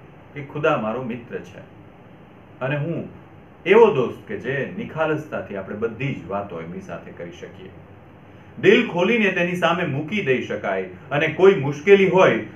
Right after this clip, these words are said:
તો તેની આગળ રજૂ પણ કરી શકાય. એના માટે જાણે તેનો ખુદા જ હાજરા હજુર હતો. પોતે કોઈ તકલીફ, અ,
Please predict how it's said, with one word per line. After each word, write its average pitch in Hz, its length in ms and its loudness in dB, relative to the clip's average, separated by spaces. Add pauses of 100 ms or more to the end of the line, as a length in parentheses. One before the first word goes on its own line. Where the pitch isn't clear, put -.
તો 160 100 6
તેની 156 360 2
આગળ 139 300 4
રજૂ 135 520 2
પણ 104 220 -6
કરી 90 240 -6
શકાય. 87 380 -10 (580)
એના 104 200 -2
માટે 170 460 2 (360)
જાણે 151 280 2
તેનો 180 200 0
ખુદા 190 500 4
જ - 60 -2 (100)
હાજરા 127 520 -4
હજુર 92 320 -10
હતો. 90 200 -12 (760)
પોતે 170 300 6
કોઈ 190 180 10
તકલીફ, 160 680 4
અ, 113 320 4